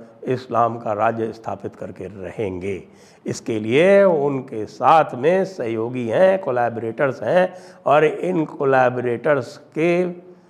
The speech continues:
माथे पर ही ये जो लोगों का खून है इन दंगों का, वो लिखा जाएगा। इन कोलैबोरेटर्स को ही आइडेंटिफाई करके, इनकी पहचान करके, इनको न्यूट्रलाइज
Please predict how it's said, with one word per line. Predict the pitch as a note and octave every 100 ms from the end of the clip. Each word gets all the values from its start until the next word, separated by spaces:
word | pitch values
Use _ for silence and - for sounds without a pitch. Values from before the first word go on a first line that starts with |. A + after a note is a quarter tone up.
| _ _ _ _ _ _ _
माथे | A2 A#2 C#3+ D3+ C#3
पर | C3+ A#2
ही | A2+ C#3+ F3+ E3+ D#3+ C3+
ये | B2 A#2+
जो | A#2+ A2 C3+ E3+ E3 E3+ -
लोगों | A2+ A#2 A2 G#2+
का | G#2 C3+ C#3
खून | - - D3+ B2+ G#2
है | G#2+ C3+ D#3 D#3+
इन | C3
दंगों | A#2 A#2 G#2 G#2
का, | D3 - - - -
वो | B2+
लिखा | A2+ A#2 A#2
जाएगा। | A2+ G#2+ G#2 G2 G#2+ D#3+
इन | D#3+ C3+ B2+
कोलैबोरेटर्स | A#2+ A#2+ A2+ A#2 A2+ G#2 G#2 A#2 -
को | - - F3+
ही | D3+ G#3+ F3 - - - _ -
आइडेंटिफाई | C#3 D3 D3 D3 A#2+ C3+ C3+
करके, | C3 B2 - F3+ E3+
इनकी | C#3+ C3+
पहचान | A2+ A#2 A2 C3 C3 A#2
करके, | G#2+ A2 G2 - F#3 F#3 - - - _ -
इनको | F3 F3+ F3+ A3 A3 F#3+ A3 A3+
न्यूट्रलाइज | E3 D#3+ D3+ D3+ C3+ C#3+ D3+